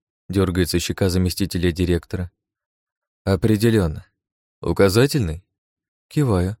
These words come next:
Похоже, он понимает, о чем речь. Тишина. Настолько погруженного в себя зама я еще не видел. Наконец он спрашивает. «Ты его уже кому-то отдал?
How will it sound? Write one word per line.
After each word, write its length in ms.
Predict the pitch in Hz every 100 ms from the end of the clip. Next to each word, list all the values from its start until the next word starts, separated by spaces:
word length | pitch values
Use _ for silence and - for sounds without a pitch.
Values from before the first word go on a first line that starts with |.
| _
Похоже, 320 | 120 135 120
он 60 | 127
понимает, 400 | 139 131 87 80
о 60 |
чем 200 | 82 87
речь. 320 | 82 80 - - _ _ _ _ _ -
Тишина. 600 | 95 - 131 110 85 - _ _ _
Настолько 460 | 98 87 95 90 -
погруженного 680 | 101 95 95 90 90 85
в 60 | 80
себя 280 | 85 85 85
зама 300 | 85 98 85
я 140 | 80
еще 200 | 80 -
не 140 | 92 87
видел. 400 | 82 78 90 98 _ _ _
Наконец 520 | 101 95 87 80 80
он 80 | 110
спрашивает. 720 | 113 - 85 - 82 78 - _ _ _ _ _ _ _ _ _ _
«Ты 100 | 98
его 300 | 95 92 95
уже 200 | 92 92
кому-то 480 | 95 98 95 - 85
отдал? 400 | 80 85 104